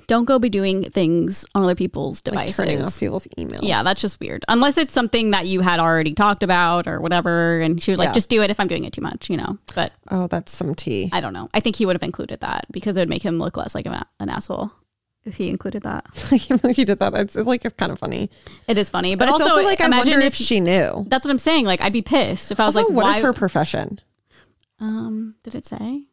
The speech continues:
Speaker 1: It said she was part-time or something like that.
Speaker 2: This happened before, but with, like, a doctor or something,
Speaker 1: Yeah.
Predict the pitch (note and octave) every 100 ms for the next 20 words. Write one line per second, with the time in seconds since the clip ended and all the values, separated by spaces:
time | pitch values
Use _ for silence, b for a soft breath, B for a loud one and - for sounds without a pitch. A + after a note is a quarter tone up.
0 | _ G#3+ A3 C4+ - C#4 G#3+ - F#3+ -
1 | F#3 F3 F3 F#3 - G3 F#3 G3+ G3+ G#3
2 | A3+ A3+ C#4 - _ _ _ _ _ B3+
3 | E4+ E4 C#4+ - G#3+ F#3+ C#3 E3+ D#3+ -
4 | - - - - G2 - - E3 B2